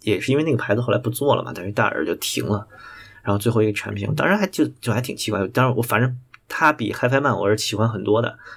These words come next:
那当然它和那个 Sandara 比，我觉得比那个强多了，但是好多人就说，呃，这破玩意儿啊，什么国外方案改的，后来好像还确实证实了是一个叫 Blond 的那个什么耳机改的，对吧？但他自己经过好多设计嘛，结果大哥 Z Review 直接给了一个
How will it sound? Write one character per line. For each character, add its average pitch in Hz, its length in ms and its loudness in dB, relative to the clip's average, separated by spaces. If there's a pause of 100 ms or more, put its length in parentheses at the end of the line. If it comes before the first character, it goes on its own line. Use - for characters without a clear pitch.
(440)
那 117 100 2
当 113 100 4
然 120 100 4
它 123 140 -2
和 120 140 2
那 117 80 4
个 107 80 2
Sandara 104 420 2
比， - 180 -4
我 87 140 0
觉 95 160 0
得 104 160 4 (240)
比 104 120 0
那 110 120 4
个 113 60 -6
强 107 200 -2
多 117 160 2
了， 113 140 0
但 117 140 2
是 110 120 2
好 110 140 -4
多 104 100 4
人 104 160 2
就 104 160 0
说， 104 300 0 (540)
呃， 95 80 -4
这 104 80 -2
破 101 240 -2
玩 101 100 0
意 110 60 4
儿 101 180 2
啊， 95 100 -2
什 101 120 -6
么 101 100 -2
国 104 200 2
外 107 180 4
方 110 180 0
案 104 140 2
改 101 180 -2
的， - 60 -4
后 - 140 -2
来 156 60 2
好 - 120 -4
像 95 80 -4
还 107 120 0
确 123 220 -2
实 120 100 4
证 131 180 0
实 120 140 0
了 104 80 2
是 107 220 -2
一 104 40 0
个 107 180 2 (240)
叫 110 140 -2
Blond 147 360 2
的 98 140 -2
那 - 160 -6
个 - 120 -10
什 - 120 -8
么 76 200 -6 (320)
耳 98 120 -2
机 107 160 0
改 - 260 -2
的， 82 160 -6 (260)
对 101 120 0
吧？ - 160 -2 (400)
但 135 100 -2
他 156 80 4
自 156 220 -6
己 110 100 2
经 127 180 0
过 135 120 4
好 - 100 -4
多 110 100 -4
设 120 220 0
计 120 80 -6
嘛， 127 140 -12
结 120 100 0
果 123 80 6
大 123 160 2
哥 120 300 4
Z 127 200 -2
Review 120 300 4
直 113 80 -4
接 117 120 2
给 107 180 -2
了 - 80 -4
一 - 60 -4
个 107 260 2